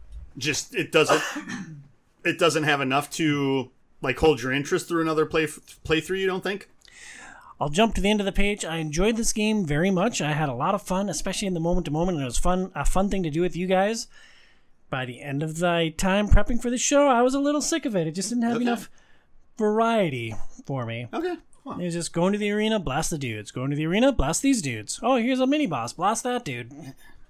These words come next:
Speaker 1: And I mean, we know how much you love blasting dudes, so.
Speaker 2: Yeah.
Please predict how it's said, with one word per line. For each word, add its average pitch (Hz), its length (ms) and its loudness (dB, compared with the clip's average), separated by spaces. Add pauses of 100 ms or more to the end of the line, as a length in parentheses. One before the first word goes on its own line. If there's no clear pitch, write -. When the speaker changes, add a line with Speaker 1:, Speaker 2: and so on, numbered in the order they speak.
(140)
Speaker 1:
And 143 100 -4
I - 20 -2
mean, 156 240 0
we 160 160 2
know 156 220 4
how 180 100 0
much 151 220 -2
you 156 80 -2
love 143 180 0
blasting 131 460 -2
dudes, 107 420 -2
so. 92 460 -6
Speaker 2:
Yeah. 160 380 0